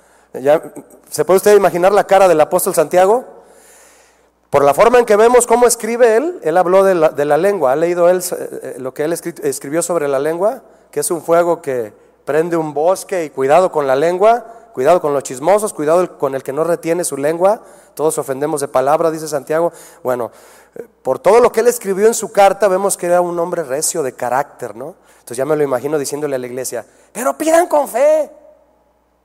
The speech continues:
¿verdad? Así como comienza el verso, "No duden nada, porque el que duda es semejante a la onda del mar,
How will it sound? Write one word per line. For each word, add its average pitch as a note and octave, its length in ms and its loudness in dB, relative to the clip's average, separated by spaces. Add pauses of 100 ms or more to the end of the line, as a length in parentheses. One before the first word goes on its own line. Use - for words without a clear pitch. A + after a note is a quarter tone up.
(320)
¿verdad? F#3+ 340 0
Así - 140 -6
como G3+ 220 0
comienza E3+ 380 -2
el D#3+ 60 -4
verso, D3 320 -6 (300)
"No C#4+ 200 -4
duden F4 460 0
nada, D3+ 600 0 (720)
porque A3+ 260 2
el A#3+ 100 2
que A#3 120 4
duda D#4+ 220 -2
es E4 80 -4
semejante C#4+ 720 2
a A#3 60 6
la G3 140 6
onda A3 220 2
del E3 140 -2
mar, G#3+ 360 0